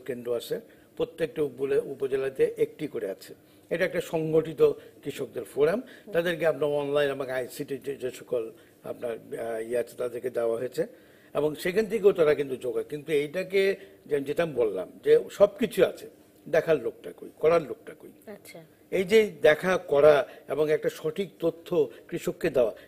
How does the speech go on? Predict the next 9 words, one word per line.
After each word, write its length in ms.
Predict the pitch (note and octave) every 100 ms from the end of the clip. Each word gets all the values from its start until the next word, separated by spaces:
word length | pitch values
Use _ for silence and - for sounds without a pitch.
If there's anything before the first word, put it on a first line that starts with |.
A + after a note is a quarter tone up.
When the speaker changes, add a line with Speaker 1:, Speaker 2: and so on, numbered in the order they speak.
| -
Speaker 1:
এটা 120 | -
কিন্তু 160 | F#3+ F#3 D#3+
চারটিখানি 500 | C3 - B2 A#2 A2 -
কাজ 100 | - -
না। 60 | - A3
Speaker 2:
হুম 120 | G3+
হুম 100 | F3 -
হুম। 100 | - _ _ _ _ _ - B2+
Speaker 1:
আপনার 160 | D3